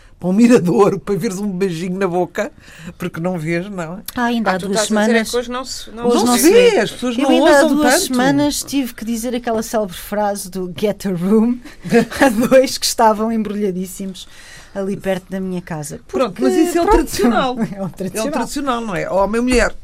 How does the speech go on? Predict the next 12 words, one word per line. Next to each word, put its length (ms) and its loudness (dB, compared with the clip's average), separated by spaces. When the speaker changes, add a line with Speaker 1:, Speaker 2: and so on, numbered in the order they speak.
Speaker 1:
Agora, 360 0
com 280 -10
oitenta 540 -2
novos 320 -4
formatos 800 -6
de, 380 -10
de 180 -6
identidades 960 -2
já 840 -4
acolhidos 840 -2
e, 1080 -10
e, 80 -20